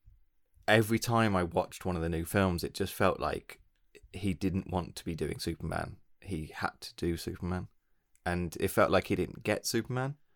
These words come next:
Um, and he, and he really was just wanting to do Batman.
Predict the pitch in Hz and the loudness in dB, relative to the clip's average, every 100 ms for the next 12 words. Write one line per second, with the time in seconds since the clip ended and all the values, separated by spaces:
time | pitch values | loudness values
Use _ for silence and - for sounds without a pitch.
0 | _ _ _ - 92 87 85 82 - - | _ _ _ 2 4 6 4 -4 -6 -2
1 | 95 95 - - 101 95 98 98 104 95 | 0 0 -2 -2 0 4 6 6 6 4
2 | 90 90 85 90 82 95 87 82 82 78 | 2 0 -2 -2 -4 -4 -4 -4 -4 -4
3 | 82 80 92 90 | -2 -2 0 -2